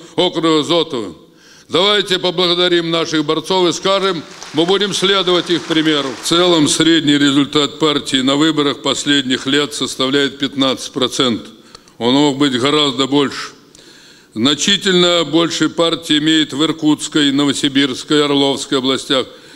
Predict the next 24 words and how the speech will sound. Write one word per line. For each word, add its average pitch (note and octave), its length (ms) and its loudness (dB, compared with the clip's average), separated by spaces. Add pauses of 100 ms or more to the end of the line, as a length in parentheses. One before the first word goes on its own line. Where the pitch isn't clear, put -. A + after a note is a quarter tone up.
(120)
в - 80 -6
Северной D3+ 540 2
Осетии. A#2+ 640 -2 (280)
В A#2 60 -6
Мариэл E3+ 480 2
и F3 40 2
Омской F3+ 420 0
областях D#3 520 0
наши D#3 280 -2
результаты D#3 760 0 (480)
приближаются D3 680 0
к - 40 -10
тридцати D#3 540 0
процентам. C#3+ 720 -2
Здесь B2 280 -2
мы D3 320 2 (420)
ведём D#3 380 0
борьбу D#3 480 2 (800)
за G#2+ 280 -4
первое D#3+ 380 2
место D#3+ 540 0
с C3 80 -8
правящей C#3+ 600 -2
партией. A#2 480 -6